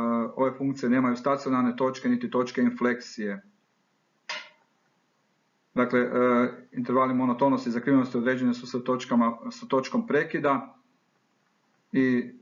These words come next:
iz predznaka prve i druge derivacije mogu se odrediti monotonost i zakrivenost, e, tih fun-, funkcija. Sad ćemo, e, dobivene rezultate primijeniti, e, na skiciranje, e,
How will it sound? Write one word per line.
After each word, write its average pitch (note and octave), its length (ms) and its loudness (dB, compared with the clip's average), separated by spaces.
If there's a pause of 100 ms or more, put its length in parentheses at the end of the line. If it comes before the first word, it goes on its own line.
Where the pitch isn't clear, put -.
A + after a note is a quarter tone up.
(140)
iz B2 160 -8
predznaka B2 360 0
prve A#2+ 320 2 (100)
i B2 180 2
druge B2+ 220 2
derivacije B2 500 0
mogu A#2 220 2
se - 120 -8
odrediti A#2+ 680 -2
monotonost A#2+ 680 2 (120)
i B2 340 2
zakrivenost, A#2 680 0
e, A2+ 280 -2
tih A#2+ 140 -2
fun-, A#2 300 0 (220)
funkcija. A2 680 -4 (1900)
Sad B2+ 180 2
ćemo, B2 320 4
e, - 40 0 (440)
dobivene A#2+ 760 4
rezultate A#2+ 520 0
primijeniti, B2 640 4 (540)
e, A#2+ 60 -6 (100)
na A#2 240 2
skiciranje, A#2 640 2
e, A2+ 100 -4